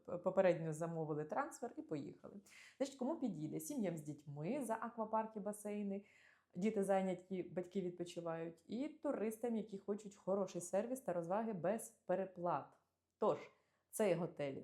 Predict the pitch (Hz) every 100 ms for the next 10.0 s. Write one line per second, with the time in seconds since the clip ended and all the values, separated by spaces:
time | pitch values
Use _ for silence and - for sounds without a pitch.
0 | - - 170 - - 156 - 185 175 143
1 | 143 143 147 139 143 151 160 151 143 143
2 | 135 135 - - 147 151 156 156 135 -
3 | 131 - 302 262 147 175 269 269 190 220
4 | 233 233 226 165 139 147 - - - _
5 | - 214 269 - - - 175 139 - -
6 | 147 139 135 233 277 392 - _ _ _
7 | _ _ _ _ 185 214 208 185 185 202
8 | 180 165 143 143 - 143 - 233 - -
9 | - - - - - 170 170 170 170 165